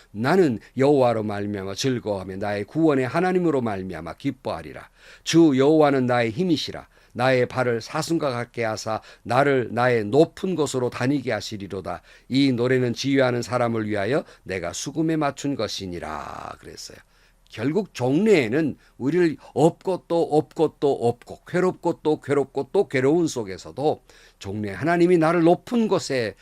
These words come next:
사슴처럼 뛰어다니게 하실 것이라고 말씀하고 있습니다. 이 하나님을 어찌 찬양하지 않을 수 있겠습니까? 시편 기자는 또한 이 고난 속에서 자기가 하나님께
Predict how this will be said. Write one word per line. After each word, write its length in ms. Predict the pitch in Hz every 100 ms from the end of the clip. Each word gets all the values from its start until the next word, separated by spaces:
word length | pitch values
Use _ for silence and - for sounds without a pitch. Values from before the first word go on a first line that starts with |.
| -
사슴처럼 680 | - 180 180 220 - 175 170
뛰어다니게 720 | - 180 170 151 127 123 117 - - -
하실 380 | - 160 196
것이라고 720 | - 131 117 113 107 92 95 - -
말씀하고 760 | - 107 147 - 139 139 127 117
있습니다. 640 | 92 - - - - _ _ _ _ _
이 160 | - 127
하나님을 640 | 110 107 98 95 95 92
어찌 460 | - 156 - 185 170 - -
찬양하지 560 | - 214 208 196 180
않을 180 | 170 160
수 140 | -
있겠습니까? 800 | 135 - - - 156 104 _ - - _ _ _ _ _ _ _ _ - - -
시편 400 | - 147 175 180
기자는 520 | 160 165 185 156 165 - _
또한 240 | 131 131 131
이 80 | 143
고난 380 | 135 160 190
속에서 640 | 165 160 139 131 123 - 123
자기가 580 | 123 120 139 156 151 156 - -
하나님께 560 | - 196 196 190 - 190